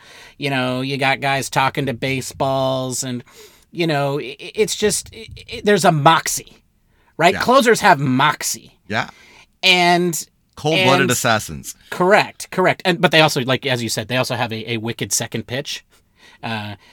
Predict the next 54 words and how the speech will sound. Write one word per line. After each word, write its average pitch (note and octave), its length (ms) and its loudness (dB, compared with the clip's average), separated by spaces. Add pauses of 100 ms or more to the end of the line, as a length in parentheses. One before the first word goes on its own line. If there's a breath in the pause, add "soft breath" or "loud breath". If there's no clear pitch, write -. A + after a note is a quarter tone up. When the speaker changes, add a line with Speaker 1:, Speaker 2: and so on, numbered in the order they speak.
(160 soft breath)
Speaker 1:
and B2+ 200 -2
I C#3 120 2
think E3+ 200 -2
McGee C3 240 -2
has C3 120 0
a A#2+ 60 -2
whole B2+ 140 2
lot A2+ 160 2
of G#2+ 40 0
moxie, A2 400 -4
but, G#2+ 220 -10
but A#2+ 160 -6
he A#2+ 100 -6
doesn't D3+ 320 4
<laughs> - 0 -
have - 240 6 (280)
that C#4 180 6
Speaker 2:
He D4 80 -12
doesn't - 320 2
have F3 260 6
the D3 60 4
Speaker 1:
second - 20 4
Speaker 2:
wicked D3+ 220 6
Speaker 1:
pitch. E3 80 10
Speaker 2:
second C3+ 260 6
pitch. B2+ 380 4
Speaker 1:
Doesn't B3 220 2
have A#3 120 8
that A#3 140 4
wicked A3+ 260 2
second G#3+ 280 -2
pitch. A3 320 -4 (560 loud breath)
And, A3+ 180 8
and, A3 280 6
and A3 200 4
Tyler A#3+ 280 6
Rogers A3+ 360 8
has, G3+ 260 6
like, F#3+ 220 0
a F#3+ 100 2
wicked G3 320 2
second F#3+ 360 -2
pitch F#3+ 280 -4
in E3+ 120 -2
two F#3 140 0
different F3+ 260 -2
ways, F3+ 280 0 (220 loud breath)
but E3 100 4
he F#3 80 10
doesn't F#3+ 200 6
have F3 160 4
that D#3 160 2
first F3 260 -2
pitch. - 400 -10